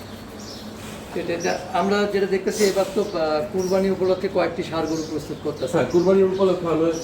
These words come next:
Speaker 2: এই পাশে পাঁচটা, এই পাশে একটা, ছয়টা ষাঁড় আছে। আর এই ছয়টা ষাঁড় আমি প্রথম শুরু করলাম দুই হাজার চব্বিশে নিয়ে।
Speaker 1: মানে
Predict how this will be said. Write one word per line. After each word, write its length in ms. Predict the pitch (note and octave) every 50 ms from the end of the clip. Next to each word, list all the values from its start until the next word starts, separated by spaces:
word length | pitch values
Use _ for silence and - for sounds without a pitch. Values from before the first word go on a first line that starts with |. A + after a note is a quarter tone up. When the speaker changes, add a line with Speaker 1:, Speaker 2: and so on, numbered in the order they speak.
| - - -
Speaker 2:
এই 100 | D#3+ D#3
পাশে 240 | E3 D#3 - F3 F3 E3+ -
পাঁচটা, 420 | F3 D#3+ D#3 - - - F#3+ F3+ D#3+
এই 80 | D#3 D#3
পাশে 220 | - D3 C#3+ - C#3
একটা, 240 | B2+ B2 - D#3+ D3 - -
ছয়টা 220 | D3 C#3 C3+ C#3+
ষাঁড় 340 | D3 - - D#3 C3+ C#3 D3
আছে। 260 | C#3+ - - F3+ G#3+ G#3+ - - - - - - - - - - - -
আর 320 | A#2 A2+ A2 A2 A2 G2+ G2+ - - - - - - -
এই 100 | C3+ C#3 C#3 -
ছয়টা 220 | D#3+ D3 C#3+ D3+ D3+
ষাঁড় 300 | - - D3 C#3+ C#3+ C#3+
আমি 280 | C#3+ C#3+ D3 D3 C#3+ C#3 -
প্রথম 280 | - D3 D3 D#3+ E3+ E3 E3 -
শুরু 180 | - F3 E3+ E3+
করলাম 360 | E3+ D#3 C3 A#2 A2+ A#2+ C3
দুই 160 | A#2 B2 C#3
হাজার 180 | C#3 A#2+ C3 C3 -
চব্বিশে 420 | - D3+ C3+ B2+ C#3 - - D#3 C#3+
নিয়ে। 300 | C3 C3+ C#3+ C3+ A2 G2 - - - - - - - - D#3
Speaker 1:
মানে 180 | D3+ D3+ F3+